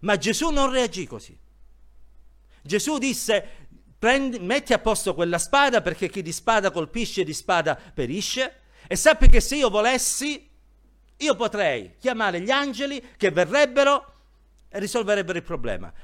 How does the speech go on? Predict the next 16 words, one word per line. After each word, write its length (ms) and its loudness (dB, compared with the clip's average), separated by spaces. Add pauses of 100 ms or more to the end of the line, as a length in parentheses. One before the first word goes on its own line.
(100)
Ma 140 2
non 140 0
voglio 260 2
che 100 -6
sia 220 -4
così. 340 -14 (840)
E 120 -4
io 220 2
spero 380 4
che 400 2
il 160 -2
mondo 320 2
non 180 0
veda 300 0
dei 220 0
Pietro, 540 -4